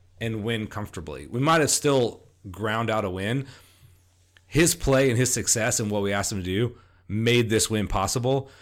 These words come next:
But I don't think it puts him into the stratosphere where now he's unseatable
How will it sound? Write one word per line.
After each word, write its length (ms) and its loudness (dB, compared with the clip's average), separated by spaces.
But 120 0
I 40 2
don't 120 0
think 160 0
it 240 -2
puts 200 0
him 80 0
into 140 0
the 80 0
stratosphere 580 0
where 120 -4
now 240 0
he's 400 -4
unseatable 840 -4